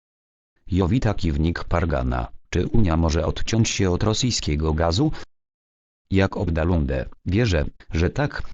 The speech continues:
ale oczywiście musimy przeprowadzić przemyślane analizy odnośnie konsekwencji takiej decyzji i znaleźć najlepszy sposób na ich złagodzenie. Oczywiście ja z powodów ideologicznych silnie popieram natychmiastowy zakaz importu wszystkich paliw kopalnych z Rosji,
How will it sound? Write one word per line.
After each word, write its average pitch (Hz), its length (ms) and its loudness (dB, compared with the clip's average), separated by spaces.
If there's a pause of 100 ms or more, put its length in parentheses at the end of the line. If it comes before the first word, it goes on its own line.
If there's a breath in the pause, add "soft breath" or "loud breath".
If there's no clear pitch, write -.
ale 107 200 0
oczywiście 101 560 0
musimy 110 360 2
przeprowadzić 92 720 0
przemyślane 76 720 0
analizy 67 480 0
odnośnie 95 540 2
konsekwencji 87 800 0
takiej 104 360 0
decyzji 110 800 0
i 113 60 2
znaleźć 87 540 0
najlepszy 92 520 0
sposób 80 520 -2
na 98 140 2
ich 82 260 0
złagodzenie. 76 800 0 (500)
Oczywiście 101 580 -2
ja 104 160 2
z - 100 -4
powodów 90 500 0
ideologicznych 78 920 0
silnie 80 360 0
popieram 82 540 0
natychmiastowy 90 840 0
zakaz 82 420 0
importu 90 540 0
wszystkich - 540 -4
paliw 110 340 0
kopalnych 73 540 0
z 78 60 0
Rosji, 98 440 0